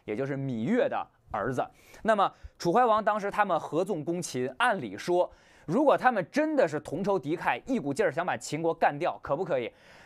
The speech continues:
绝对可以，哪怕函谷关、嗯，那又不是唯一的关口，还有很多地方可以去呢。但是他们没有这种，呃，呃，都，都不想啊，把秦灭掉，然后他们自己不就开始打了吗？所以就亲也不齐，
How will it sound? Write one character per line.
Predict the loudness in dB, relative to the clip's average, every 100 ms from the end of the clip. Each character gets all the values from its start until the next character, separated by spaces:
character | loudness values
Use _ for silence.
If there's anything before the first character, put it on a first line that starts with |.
| -4
绝 | 0 4
对 | 2
可 | 2 -2
以， | 0
哪 | 0 2
怕 | 4 4
函 | 2
谷 | -2 0
关、 | 0 -2
嗯， | -6 -4
那 | 0
又 | 0
不 | -2
是 | -2 0
唯 | 0
一 | 2
的 | 0
关 | 2 -2
口， | -2 -8
还 | -4 0
有 | 0
很 | 0
多 | -4
地 | -4
方 | -6
可 | -4
以 | -6
去 | -4 -6
呢。 | -6 -10 -2
但 | 0 0
是 | 0 -4
他 | 0 -2
们 | 0 -4
没 | -2 -2 0
有 | 0
这 | 0 -2
种， | -2 -4 -8 _ _ _ _ _ -14 -4
呃， | -2 -2 -4 -8 -20 -20 -18 -4
呃， | 0 0
都， | -2 -2
都 | 0 2
不 | 0
想 | -2 -2
啊， | 0 -2 -4 -2
把 | -2
秦 | -2 -4 -4
灭 | -2 0
掉， | 0 -2 _
然 | -2 0
后 | 0
他 | -2 -4
们 | -4
自 | -4 -4
己 | -4
不 | -4
就 | -4
开 | -2 -2
始 |
打 | -2 -4 -6
了 | -4
吗？ | -6 _
所 | -4 -2
以 |
就 | 0 -2 -4 _
亲 | -6 -2 0
也 | -2
不 | -6
齐， | -6 -4 -4